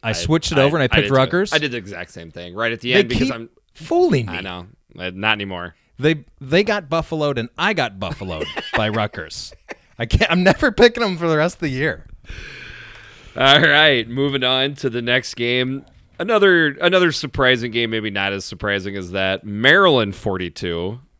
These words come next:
Speaker 2: Minnesota thirteen, exact same score as the last game we went over.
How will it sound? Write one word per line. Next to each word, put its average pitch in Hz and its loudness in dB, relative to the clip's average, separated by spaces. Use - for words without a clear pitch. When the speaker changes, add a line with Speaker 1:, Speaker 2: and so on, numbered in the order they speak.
Speaker 2:
Minnesota 131 2
thirteen, 120 -2
exact 104 -4
same 101 -6
score 110 -4
as 104 -4
the 95 -6
last 104 -4
game 90 -8
we 85 -10
went 82 -8
over. 85 -8